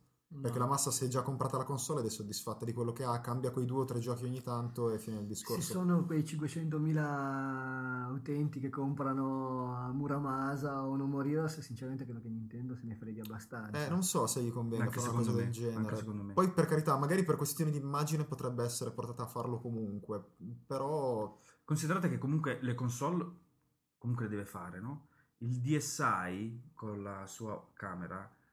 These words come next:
Speaker 4: gli costa probabilmente meno di quanto gli costava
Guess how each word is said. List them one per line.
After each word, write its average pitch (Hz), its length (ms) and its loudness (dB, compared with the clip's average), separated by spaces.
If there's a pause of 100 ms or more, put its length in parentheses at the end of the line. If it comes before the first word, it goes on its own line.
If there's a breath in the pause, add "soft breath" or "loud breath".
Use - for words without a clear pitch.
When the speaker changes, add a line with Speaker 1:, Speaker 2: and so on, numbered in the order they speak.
(200 soft breath)
Speaker 4:
gli 120 240 0
costa 123 880 0
probabilmente 120 460 2
meno 120 200 0
di 127 100 -4
quanto 110 220 -6
gli 107 60 -8
costava 104 680 -4